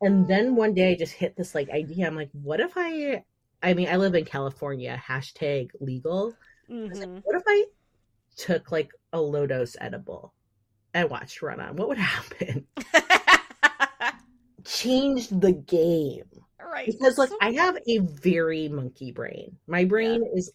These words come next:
Speaker 1: always swinging from the rafters <laughs> on, like, multiple things. So sometimes when a drama gets extra quiet, my brain, especially when I have to binge, like Gavin was saying, my brain's like, "Blah, blah, blah, blah, blah, blah, like, <laughs> I can't do this."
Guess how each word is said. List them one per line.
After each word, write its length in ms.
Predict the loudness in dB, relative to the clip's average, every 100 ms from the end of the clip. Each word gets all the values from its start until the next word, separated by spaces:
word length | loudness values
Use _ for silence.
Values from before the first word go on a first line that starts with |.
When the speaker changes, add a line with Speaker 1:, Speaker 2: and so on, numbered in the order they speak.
| -8
Speaker 1:
always 800 | -2 2 4 2 -2 -6 -10 -14 _ _ -18
swinging 540 | -16 -6 -2 -2 -4
from 180 | -4 -6
the 60 | -6
rafters 720 | -6 -8 -4 -2 0 -2 0
<laughs> 60 | 2
on, 140 | 6
like, 180 | 4 4
multiple 580 | 2 4 2 0 -6 -6 -8
things. 400 | -12 -16 -20 _ -20 -20
So 200 | -2 0
sometimes 680 | 2 0 -2 -2 -4 -4 -2
when 100 | -2
a 80 | -2
drama 380 | -4 -6 -6 -6
gets 280 | -6 -8 -8
extra 340 | -14 -12 -12 -12
quiet, 540 | -10 -8 -6 -6 -8 _ _ _ _ _
my 180 | -2 0
brain, 460 | 2 0 0 -2 -6
especially 400 | -6 -2 -2 0
when 100 | 0
I 40 | -2
have 160 | -6 -6
to 80 |
binge, 480 | -2 0 0 -4 -6
like 160 | -8 -10 -10 -2
Gavin 260 | 0 2
was 180 | 2 2
saying, 180 | -4 -2
my 120 | 0
brain's 240 | 0 0 -2
like, 140 | -4
"Blah, 180 | 2 2
blah, 120 | 4
blah, 140 | 4
blah, 140 | 2 2
blah, 120 | 0
blah, 200 | 0 -2
like, 280 | -2 -2 0
<laughs> 40 | 4
I 80 | 4
can't 320 | 6 6 6
do 120 | 0
this." 320 | -2 -6 -20